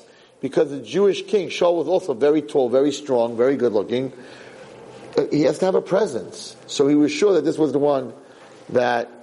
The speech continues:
would have a presence. Now listen to this pasuk. Vayomer Hashem el Shmuel. Now God is talking to the Navi. And Hashem said to Shmuel, "Al tabet el marehu. Do not look upon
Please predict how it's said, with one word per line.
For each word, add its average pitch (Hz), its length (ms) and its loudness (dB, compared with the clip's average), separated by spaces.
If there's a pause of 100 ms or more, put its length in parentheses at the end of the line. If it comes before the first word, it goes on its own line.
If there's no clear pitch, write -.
(160)
would 120 100 4
have 113 160 0
a 101 60 -4
presence. - 680 -8
Now 113 140 0
listen 143 300 0
to 143 80 0
this 123 180 2
pasuk. - 400 -4 (1160)
Vayomer 214 580 2
Hashem 202 400 2
el 175 160 2
Shmuel. 139 680 -2
Now 131 140 -2
God 156 380 0
is 147 100 -10
talking 156 460 -4
to 139 80 -12
the 139 100 -4
Navi. 104 380 -4 (580)
And 113 80 -8
Hashem 165 360 -2
said 147 200 0
to 143 80 -12
Shmuel, 113 520 -4 (640)
"Al 185 500 -2 (380)
tabet 160 640 -2
el 151 100 -4
marehu. 139 600 0 (1040)
Do 190 180 2
not 190 420 0
look 147 460 -2
upon 147 560 -2